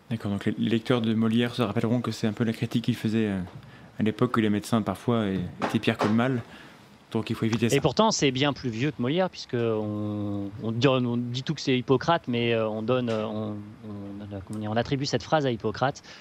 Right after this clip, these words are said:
Speaker 2: donc, euh, ce qui est quand même bien avant Molière.
Speaker 1: Oui, Hippocrate, c'est combien ? C'est mille neuf cent cinquante-trois ou, euh, c'est quelle année ?
Speaker 2: <laughs> Oh, je sais pas, c'est, euh, quatrième siècle avant Jésus-Christ, je crois.
Speaker 1: Ah oui, d'accord. Oui, c'est un peu plus vieux.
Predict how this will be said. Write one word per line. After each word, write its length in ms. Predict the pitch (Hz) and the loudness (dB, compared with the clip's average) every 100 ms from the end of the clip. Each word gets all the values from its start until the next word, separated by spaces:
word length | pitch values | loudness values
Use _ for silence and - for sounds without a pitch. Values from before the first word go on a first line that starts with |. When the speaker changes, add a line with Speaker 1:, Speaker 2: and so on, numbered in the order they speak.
| - | -8
Speaker 2:
donc, 200 | 117 104 | -6 -2
euh, 140 | 107 104 | -2 -2
ce 80 | - | -4
qui 100 | 107 | -4
est 20 | |
quand 120 | 117 | 0
même 200 | 123 113 | 0 0
bien 300 | 101 104 135 | -4 0 2
avant 200 | 117 123 | 2 0
Molière. 360 | 123 113 98 87 90 - - | 0 0 -2 -4 -8 -12 -2
Speaker 1:
Oui, 240 | 127 135 - | 0 2 0
Hippocrate, 440 | 139 127 127 127 | 2 2 2 0
c'est 80 | 131 | -2
combien ? 240 | 120 120 | 0 0
C'est 120 | 120 | 2
mille 160 | 120 120 | 2 2
neuf 140 | 117 | 0
cent 120 | - 117 | -2 -4
cinquante-trois 840 | 117 117 117 117 - 139 147 151 | -2 -2 -2 -4 -4 -2 0 0
ou, 380 | 131 120 117 117 - - - - - | 0 0 0 0 -4 -20 -20 -20 -8
euh, 20 | 113 113 | -4 -4
c'est 80 | 117 | -2
quelle 140 | 117 | 0
année ? 320 | 113 113 110 117 | 6 8 8 4
Speaker 2:
<laughs> 760 | - - - - - - 190 170 - 202 202 190 147 | -8 -12 -16 -16 -20 -12 -8 -8 -10 -10 -10 -12 -4
Oh, 120 | 113 | -2
je 60 | 113 | 0
sais 120 | 120 | 0
pas, 220 | 110 147 | 2 2
c'est, 280 | 151 123 120 | 0 -2 0
euh, 200 | 117 117 | 0 0
quatrième 340 | 113 123 - 123 | -2 -4 -4 -2
siècle 240 | 147 131 | -2 -2
avant 160 | 135 139 | -2 -2
Jésus-Christ, 380 | 135 156 - 202 | -4 -6 -6 -4
je 40 | |
crois. 120 | 123 | 0
Speaker 1:
Ah 40 | 131 | 2
oui, 80 | |
d'accord. 260 | 131 120 104 - - - - - - | 2 0 -2 -6 -20 -20 -20 -6 2
Oui, 120 | 135 | 2
c'est 120 | - | 2
un 40 | |
peu 100 | 98 | -2
plus 120 | 95 104 | 0 -4
vieux. 140 | 90 | -6